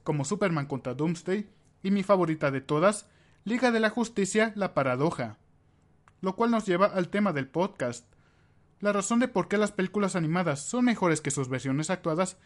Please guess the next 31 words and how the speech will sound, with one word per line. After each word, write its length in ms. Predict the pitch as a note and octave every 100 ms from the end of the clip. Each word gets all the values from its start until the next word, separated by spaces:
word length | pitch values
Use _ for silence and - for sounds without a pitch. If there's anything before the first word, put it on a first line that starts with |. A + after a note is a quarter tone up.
| _ _ _ -
es 100 | G3
porque, 460 | F#3+ F3 C#3 A#2+ _
primera, 580 | G3+ F#3+ F3 E3+ G#3+ - _ _ _ -
no 160 | C4 C4
cuesta 240 | A#3 G3
mucho 240 | F3 F3
hacer 180 | F3 F3
una 180 | F#3 F#3
película 340 | D#3+ D#3 E3+
animada 560 | E3+ F#3+ F3 E3 G#3+ G#3+
que 100 | G#3
hacer 240 | - D#3+
una 140 | D3 C3+
actuada. 560 | - F#3+ G#3 C#3+ - _ _ _ _ _
Las 120 | G#3+
películas 480 | G#3 G3+ G3 G#3+ F#3+
actuadas 380 | D3+ - F#3+ E3+
de 80 | C#3+
hoy 140 | D#3
en 100 | F3+
día 260 | E3+ G3 F#3+
requieren 420 | F#3+ F#3+ G#3+ G#3+ G3+
un 140 | F3+
alto 240 | F#3 G#3
presupuesto 640 | F#3+ F#3+ G#3 E3+ E3 G3+ G3
para 220 | G#3 G#3
que 160 | G3+ E3
se 100 | D#3
empiecen 380 | C#3+ D#3 D3+
a 100 | C3
crear, 560 | - C3 E3+ F#3 -